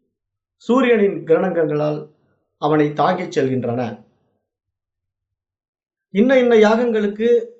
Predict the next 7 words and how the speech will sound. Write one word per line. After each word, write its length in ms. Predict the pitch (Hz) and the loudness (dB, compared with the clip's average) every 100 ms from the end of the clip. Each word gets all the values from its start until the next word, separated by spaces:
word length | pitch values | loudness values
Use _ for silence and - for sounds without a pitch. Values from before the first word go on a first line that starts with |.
| _ _ | _ _
இன்ன 260 | 180 196 208 | -4 2 4
இன்ன 220 | 196 180 | 4 0
உலகங்கள், 800 | 170 190 196 185 208 226 - - _ _ _ | -2 -2 -2 -2 -2 -2 -6 -20 _ _ _
இன்ன 260 | - 180 196 | -8 -2 -2
இன்ன 200 | 185 170 | -2 -6
சுகபோகங்கள் 640 | 165 180 202 190 170 180 | -4 0 0 0 -4 -8
என்றெல்லாம் 600 | 175 160 156 175 247 - | -8 -6 -2 -2 -4 -8